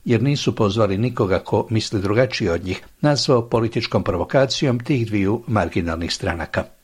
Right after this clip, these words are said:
U četvrtak će u Vukovaru sa najvišim vojnim počastima biti sahranjeni posmrtni ostaci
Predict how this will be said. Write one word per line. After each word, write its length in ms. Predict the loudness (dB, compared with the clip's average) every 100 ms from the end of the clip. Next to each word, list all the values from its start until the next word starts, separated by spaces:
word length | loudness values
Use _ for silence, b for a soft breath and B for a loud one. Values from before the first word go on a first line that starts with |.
| _ _ _
U 120 | 2 4
četvrtak 500 | 2 2 0 0 -2
će 160 | 2
u 60 | 4
Vukovaru 460 | 2 2 0 0
sa 180 | 0 0
najvišim 580 | 4 4 2 0 0 0
vojnim 400 | 0 2 2 0
počastima 640 | 0 0 0 -2 0 0 0
biti 240 | -2 -2
sahranjeni 600 | 0 0 2 0 0 -2
posmrtni 520 | 0 -2 0 -4 -4 -4
ostaci 520 | 2 2 2 0